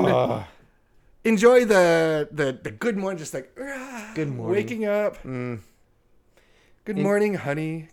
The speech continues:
Speaker 2: Good morning, sweetheart.
Speaker 1: Sweetheart. Oh.
Speaker 2: I made you some tea. I love tea in the morning.
Speaker 1: I know you do.
Speaker 2: So,
Speaker 1: Like,
Speaker 2: what a good
Speaker 1: dude.
Speaker 2: they're in the honeymoon period.
Speaker 1: Dude.
Speaker 2: I feel like they go through,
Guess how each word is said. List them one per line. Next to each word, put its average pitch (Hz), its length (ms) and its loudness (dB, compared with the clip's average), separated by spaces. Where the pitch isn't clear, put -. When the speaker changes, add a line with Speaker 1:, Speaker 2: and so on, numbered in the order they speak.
Speaker 2:
Good 415 120 -18
morning, 311 280 -8
sweetheart. 185 760 0
Speaker 1:
Sweetheart. - 220 -20
Oh. 202 420 6
Speaker 2:
I 170 40 2
made 233 180 0
you 277 80 -2
some 294 180 -6
tea. 202 640 -10
I 494 180 -2
love 208 260 -4
tea 143 180 -8
in 113 60 -8
the 113 80 -10
morning. 107 460 -6
Speaker 1:
I 139 140 -6
know 139 160 -4
you 123 200 -6
do. 107 300 -6
Speaker 2:
So, - 260 -6
Speaker 1:
Like, 156 340 2
Speaker 2:
what - 100 2
a 226 40 8
good 233 300 8
Speaker 1:
dude. - 180 -6
Speaker 2:
they're 226 120 2
in 381 60 -4
the 403 80 -2
honeymoon 403 300 0
period. 123 400 0
Speaker 1:
Dude. 214 640 2
Speaker 2:
I 165 100 2
feel 220 200 2
like 214 120 2
they 208 140 2
go 190 220 -2
through, 180 480 2